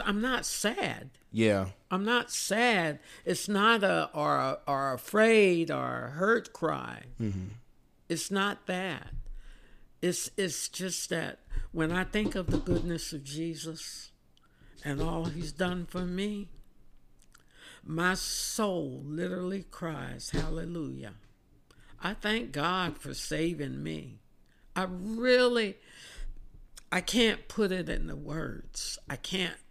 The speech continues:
Speaker 1: you know, it's so great. It's so magnificent. God has just,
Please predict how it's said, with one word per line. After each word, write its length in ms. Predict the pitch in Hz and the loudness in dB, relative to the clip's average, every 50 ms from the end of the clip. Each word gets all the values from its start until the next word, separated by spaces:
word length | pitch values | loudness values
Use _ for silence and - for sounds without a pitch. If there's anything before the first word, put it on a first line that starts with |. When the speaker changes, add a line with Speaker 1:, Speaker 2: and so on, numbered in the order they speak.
| - - _ - - - | -20 -20 _ -20 -8 -4
Speaker 1:
you 180 | 175 180 185 | -2 0 0
know, 300 | 180 170 147 135 139 143 - - - - - - | 0 0 0 -2 -4 -6 -10 -12 -14 -10 0 2
it's 160 | 220 196 - | 2 4 4
so 400 | - - - - - 185 202 226 | 2 0 0 0 0 0 0 0
great. 760 | 190 160 - - 156 156 170 180 202 196 165 - - - - - | -2 -6 -8 -6 -4 0 0 2 2 0 -2 -4 -8 -12 -14 -10
It's 320 | - 156 135 - 151 165 175 | -8 -2 2 2 2 2 2
so 500 | - 202 196 202 208 208 202 180 170 156 - - - - - - - - - - - - - | 2 0 0 0 0 0 -2 -2 -4 -8 -12 -16 -20 -20 -18 -18 -20 -20 -20 -20 -20 -14 -6
magnificent. 1200 | 170 170 175 175 175 175 165 170 175 180 202 226 226 - 185 160 - - 165 139 123 - - - | -2 0 2 2 2 0 -2 -2 0 2 2 2 0 -2 -6 -6 -6 -6 -8 -8 -8 -10 -10 -4
God 360 | - 196 220 233 233 233 196 | 0 2 4 4 4 2 2
has 360 | 196 180 151 143 139 - - | 2 2 2 2 0 -4 -4
just, 420 | - - 196 196 175 - - - | -4 -4 -4 -4 -2 -4 -6 -6